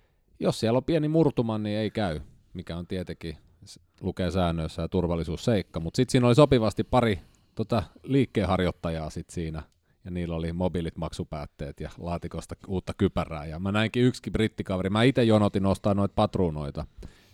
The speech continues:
niin mä näin, kun siinä mun edessä se tärisevin käsin, sillä oli sellainen niinku korttipakan kokoinen pinkka niitä visoja lompakossa. Ja sit se katsoi, että se mikä vähisen sieltä ulisee, niin otti sen ylös. Ja varmaan joku tuhat kruunua meni siihen uuteen kypärään.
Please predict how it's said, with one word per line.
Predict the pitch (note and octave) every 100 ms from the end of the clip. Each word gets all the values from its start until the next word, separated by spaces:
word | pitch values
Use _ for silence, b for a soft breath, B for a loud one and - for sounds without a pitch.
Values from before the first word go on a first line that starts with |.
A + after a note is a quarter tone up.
| _
niin | D#2+ E2
mä | F2+
näin, | F#2 F2+
kun | -
siinä | F2 F2
mun | F2 F2+
edessä | F2 E2 -
se | -
tärisevin | - A2 G2+ G2 E2 D#2+
käsin, | - F#2 F#2 D#2+
sillä | F#2+ F#2
oli | F2+ F2+
sellainen | F#2 F#2 F2+ F2
niinku | E2+ F2 F#2+
korttipakan | G#2+ G2+ - F#2+ E2+ F2 E2+
kokoinen | F2+ F2 E2+ -
pinkka | F2+ E2+ F2
niitä | F2 F2
visoja | F#2 F2+ D#2+ E2
lompakossa. | E2 D#2+ D#2+ - - -
Ja | A#1+ - _ _ _ -
sit | - -
se | F#2
katsoi, | F#2 F#2 F2+
että | F2
se | G2
mikä | F#2+ F#2+ F#2
vähisen | G2 G2 F2 F2
sieltä | F2 E2
ulisee, | F2 F2 D#2+ D#2+
niin | D#2 D#2
otti | D#2+ D3+
sen | - A3+
ylös. | F2 E2+ G3+ -
Ja | - B B B C#3 B B
varmaan | F2 D#2+ E2+ F2+
joku | E2+ - D#2+ - - _ _
tuhat | - D#2 C#2+
kruunua | - E2 D#2 D2+ D2+
meni | D2 E2+ -
siihen | - D2 E2+
uuteen | D#2 - D2+
kypärään. | D#2 D2 C2+ - D2